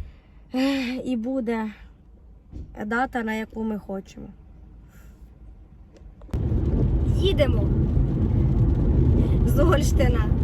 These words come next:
ну за Ольштина, вірніше. Прийшло нам сьогодні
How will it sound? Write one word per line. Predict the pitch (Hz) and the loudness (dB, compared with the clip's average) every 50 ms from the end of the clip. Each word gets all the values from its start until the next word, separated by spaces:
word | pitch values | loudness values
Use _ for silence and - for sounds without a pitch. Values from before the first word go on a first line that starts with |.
| - - - | 2 2 2
ну | 277 - | 2 2
за | - - 180 - | 2 2 2 4
Ольштина, | - - - - - - - - - - | 4 2 2 2 2 2 4 4 4 4
вірніше. | - - - - - - - - - - - - - - - - - - - - - - - - - - - - - - - - - - - - - - - - - - - - - - - - - - 123 127 - - - - - - | 4 4 4 4 4 4 4 4 4 4 4 4 4 4 2 2 2 2 2 2 2 2 2 2 2 2 2 2 2 4 4 4 4 4 4 4 4 4 4 4 4 4 4 4 4 4 6 6 4 4 4 4 4 4 4 6 4 4
Прийшло | 123 120 - - - 185 - | 4 4 4 4 4 4 4
нам | 190 - - | 4 4 4
сьогодні | - - - 135 - - - - - - - - - - - - 123 - - 117 113 | 6 6 6 6 6 4 4 4 4 4 4 4 4 4 6 6 4 4 4 4 2